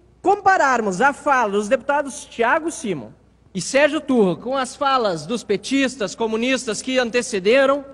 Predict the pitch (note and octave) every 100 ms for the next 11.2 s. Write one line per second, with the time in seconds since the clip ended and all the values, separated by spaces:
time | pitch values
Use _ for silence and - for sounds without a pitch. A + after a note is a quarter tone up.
0 | - _ - F3 - B3 C#4+ C4+ A#3 B3
1 | A#3+ B3 - - _ _ - C#4 C#4+ F4+
2 | F4 C#4+ B3+ B3 A#3+ A#3 - A3 G#3 -
3 | A3+ G3 F3+ D4 D4+ E4 D4+ D#4+ E4+ C#4+
4 | C#4+ C4+ C4 C4+ B3+ A#3 C#4 C4 C#4+ C#4+
5 | C#4+ C#4+ C#4 C#4 C#4 C#4 D#4 C#4+ C4 A#3+
6 | G#3+ G3 F#3 D3+ A#2 - _ _ _ _
7 | _ B3 D4+ E4 D#4+ D4+ D4 E4 G4 D#4+
8 | D4+ C#4+ C#4 C4 A#3+ G3+ D4 D#4+ - C4+
9 | C4 C#4 B3+ G3 D#4 D4+ A#3 A#3+ - C#4
10 | C4+ C4+ C#4+ B3 A#3 A3 G#3 A3 A3+ F3
11 | -